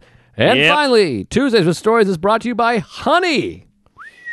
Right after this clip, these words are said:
Speaker 1: It's all happened to all of us. You're shopping
Speaker 2: Yep.
Speaker 1: online, your cart is full, you're about to hit buy, and then you see the empty box asking, "Do you have a promo code?" Honey makes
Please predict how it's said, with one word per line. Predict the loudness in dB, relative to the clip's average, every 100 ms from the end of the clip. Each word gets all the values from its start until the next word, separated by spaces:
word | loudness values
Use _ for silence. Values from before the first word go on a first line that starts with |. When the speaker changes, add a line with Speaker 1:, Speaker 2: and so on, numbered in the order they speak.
| -12 -12 -14 -18 -4
Speaker 1:
It's | -4 0
all | 2 4 2 2 2 0 0 0 0 0
happened | 0 -2 -4 -2
to | -2
all | 0 0 0
of | -2
us. | -4 -6 -6
You're | -4 -4
shopping | -2 -2 -2 -4
Speaker 2:
Yep. |
Speaker 1:
online, | -4 -2 -2 -2 -4
your | -4
cart | -2 -2 -2
is | -6
full, | -4 0
you're | 0 0
about | -2 -2
to |
hit | -4 -4
buy, | -2 0 0 -2
and | -2 -2 -2
then | -2 -2 -4
you | -6
see | -6 -8
the | -6
empty | -6 -6 -8
box | -2 -2 -2 -6
asking, | -8 -8 -8 -8 -6
"Do | -4
you | -2
have | -2 -4
a |
promo | -6 -4 -2 0 -2
code?" | 0 0 0 -4 -12 _ _
Honey | -6 -2 -2 -2
makes | -4 -6